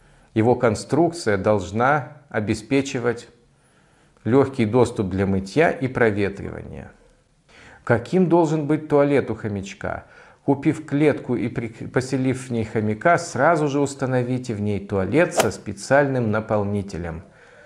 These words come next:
поглощающим запах и влагу. Приучать хомяка ходить на лоток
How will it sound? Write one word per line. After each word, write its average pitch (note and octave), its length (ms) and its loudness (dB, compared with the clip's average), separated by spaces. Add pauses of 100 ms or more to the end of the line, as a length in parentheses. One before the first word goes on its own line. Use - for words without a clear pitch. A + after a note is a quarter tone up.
(260)
поглощающим A#2 880 2
запах B2+ 460 0
и - 20 -2
влагу. G2+ 480 -2
Приучать A#2 680 0
хомяка B2 440 0
ходить G#2+ 440 -6
на G2+ 120 -4
лоток G#2+ 480 -4